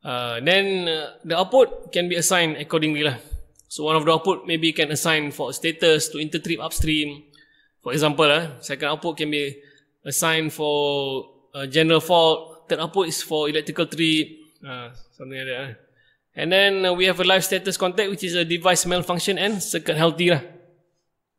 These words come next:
So this is the watchdog, uh, being assigned, uh, by the relay, eh. Then we have Profibus to the E I C S and also a ding lah.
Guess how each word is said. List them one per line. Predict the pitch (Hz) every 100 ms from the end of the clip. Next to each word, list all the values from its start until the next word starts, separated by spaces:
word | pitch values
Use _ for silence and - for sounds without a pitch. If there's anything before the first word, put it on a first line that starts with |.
| _ _
So | - 156
this | 170 160
is | 185
the | 175
watchdog, | 170 160 165 - - - - 151
uh, | 139 131 117 113
being | 127 135 147
assigned, | 143 151 151 143 139 - _ _ _ _ _ _ _
uh, | - 135 135 135 131 139
by | 139
the | 143
relay, | 143 147 139 143
eh. | 175 - - - - - - - _
Then | 147 143 143
we | 147
have | 143
Profibus | 160 143 156 165 147 -
to | 151
the | 143
E | 151
I | 151
C | 165 151
S | 175 185 - - -
and | - 143
also | 139 - 139
a | 139
ding | 135 139
lah. | 123